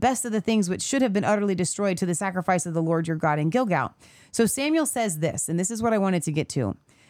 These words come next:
"Has, has the Lord as great delight in burnt offerings and s-, and sacrifices as in obeying the voice of the Lord?" And a lot of times in our lives, we think that we're doing God's will because we're obeying some sort of specific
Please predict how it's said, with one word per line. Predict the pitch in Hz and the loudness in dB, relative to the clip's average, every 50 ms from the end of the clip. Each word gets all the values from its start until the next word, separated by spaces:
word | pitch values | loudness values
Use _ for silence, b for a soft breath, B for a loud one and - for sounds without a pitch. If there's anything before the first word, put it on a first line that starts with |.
| b b b | b b b
"Has, | 220 233 220 196 190 - - - - _ _ - | 2 2 2 0 -4 -8 -12 -16 -20 _ _ -2
has | 165 226 269 302 294 | 0 2 2 2 2
the | 349 339 | 0 2
Lord | 285 247 196 180 165 156 156 - - | 2 4 2 2 2 2 0 -2 0
as | 180 180 170 156 | 0 0 0 0
great | 151 156 180 202 240 - | 0 0 0 0 0 0
delight | 196 254 240 208 180 170 160 151 - - - | 0 0 2 2 2 2 2 0 -4 -4 0
in | 185 175 170 | 2 4 4
burnt | 151 143 175 208 208 - | 4 2 2 0 2 2
offerings | 180 185 196 - - 175 170 165 147 | 2 2 0 0 0 0 0 2 2
and | 151 156 143 | 0 0 0
s-, | - - - - _ _ _ _ - | -2 -6 -8 -12 _ _ _ _ 0
and | 185 185 175 | 2 4 4
sacrifices | - - 220 226 - - 190 - 180 165 160 147 - 156 151 143 - - | 2 0 -4 -4 -2 -4 -2 0 0 0 0 0 -2 -2 -4 -4 -4 -2
as | - 175 170 160 | 0 0 0 0
in | - - 185 180 - | 0 -2 -2 0 2
obeying | - 175 170 156 147 175 190 214 240 254 254 240 226 | 2 2 2 2 2 2 2 2 2 2 2 4 4
the | 190 185 | 2 2
voice | 156 165 180 175 156 - | 2 2 0 0 0 -2
of | 165 165 | -4 -2
the | 165 156 | 0 0
Lord?" | 151 147 135 127 143 B B B B B B | 2 2 0 -2 -4 B B B B B B
And | 185 190 | 0 2
a | 190 | 2
lot | 175 185 202 220 269 | 2 2 0 2 0
of | 302 294 | 0 -2
times | - - 233 226 220 180 | -2 -2 0 2 2 0
in | 202 202 | 0 0
our | 190 185 180 | 0 0 2
lives, | 175 170 170 165 160 151 | 2 2 2 2 0 -2
we | - 175 | -2 -2
think | 156 - - 240 254 269 - | -2 0 0 0 0 0 0
that | - - - | -2 -4 -2
we're | 202 202 | 0 0
doing | 175 156 185 190 196 185 175 165 | 2 2 2 2 4 2 2 2
God's | 175 170 170 165 160 156 | 2 2 2 2 0 -2
will | 151 165 175 175 | 0 0 0 0
because | 160 165 - 175 165 151 | 0 0 0 0 0 0
we're | 160 160 | 0 0
obeying | 156 151 147 143 180 196 208 190 | 0 0 0 0 0 2 2 0
some | 170 - 151 185 175 | 0 -2 -2 -4 -4
sort | - - 180 | -2 -2 0
of | 165 151 | 0 0
specific | 139 - - - 170 147 - - 233 220 - 214 185 - - | -2 -4 -4 -2 -2 -2 -2 -2 -4 -2 -2 -2 -2 -2 -4